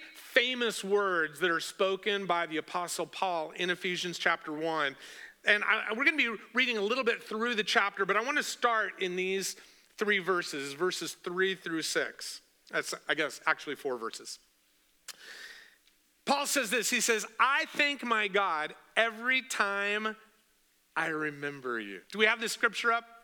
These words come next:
Do we have the slides? No? Just a little minute? Okay, then listen really well. Open up your Bibles, open up your Bible apps. "I thank my God every time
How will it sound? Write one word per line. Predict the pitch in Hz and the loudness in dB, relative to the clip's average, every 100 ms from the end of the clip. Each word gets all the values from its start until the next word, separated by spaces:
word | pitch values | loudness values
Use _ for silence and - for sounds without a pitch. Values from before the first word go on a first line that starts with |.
| _ _ _ _ _ _ _ _ - - _ _ | _ _ _ _ _ _ _ _ -20 -20 _ _
Do | 214 | 4
we | 285 | 4
have | 277 | 4
the | 240 | 0
slides? | 233 269 294 302 302 214 254 | 2 4 4 2 0 0 4
No? | 311 311 269 - - 220 | 4 4 -2 -8 -12 -4
Just | 233 269 | -2 0
a | |
little | 277 285 | 0 2
minute? | 285 302 302 - | 2 2 2 0
Okay, | 240 254 233 - - | -2 2 0 0 0
then | 226 208 | 0 2
listen | 240 - 208 | 0 0 0
really | 202 214 | 0 2
well. | 208 202 208 202 202 | 2 2 0 -4 -4
Open | 202 208 | 0 0
up | 202 | 0
your | 185 | 2
Bibles, | 185 190 180 190 | 2 2 -2 -2
open | 185 | -2
up | 190 | 0
your | 190 | 0
Bible | 185 185 190 | 0 0 2
apps. | 185 190 - - - - - - - - - _ - - - - | 2 0 -6 -14 -18 -16 -16 -16 -18 -20 -20 _ -20 -20 -20 4
"I | 226 247 226 - | 6 6 0 0
thank | 277 302 294 214 | 0 2 -4 -2
my | 226 208 | 0 0
God | 175 196 196 156 143 165 - _ _ _ _ _ _ _ _ _ | 0 0 2 0 -2 -4 -8 _ _ _ _ _ _ _ _ _
every | 240 262 240 254 294 | 2 2 0 0 0
time | - - 233 220 226 226 226 | 0 -2 0 0 0 -2 -4